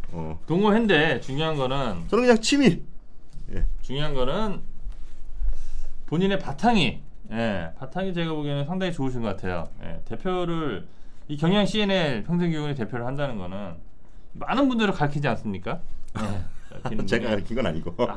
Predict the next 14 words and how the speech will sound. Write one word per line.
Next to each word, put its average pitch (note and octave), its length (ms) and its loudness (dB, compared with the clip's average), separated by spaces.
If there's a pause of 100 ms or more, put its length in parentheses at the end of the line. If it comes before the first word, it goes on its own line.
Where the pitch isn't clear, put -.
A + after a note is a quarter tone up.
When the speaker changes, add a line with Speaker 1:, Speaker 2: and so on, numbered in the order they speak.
Speaker 2:
하여간에 F3+ 580 6
대표를 D3 340 6
한다는 D3+ 300 4
거는, F#2+ 380 -2
예, E2 360 0
커피를 B2+ 1120 -6
하는 F#3+ 240 2
사람 D#3+ 200 2
입장에서는 F#2+ 560 -4
상당히 B2 500 -6 (100)
기본적인 F3 540 0
지식은 C#3 280 -4
돼 A2 120 0
있다. F#2 400 -2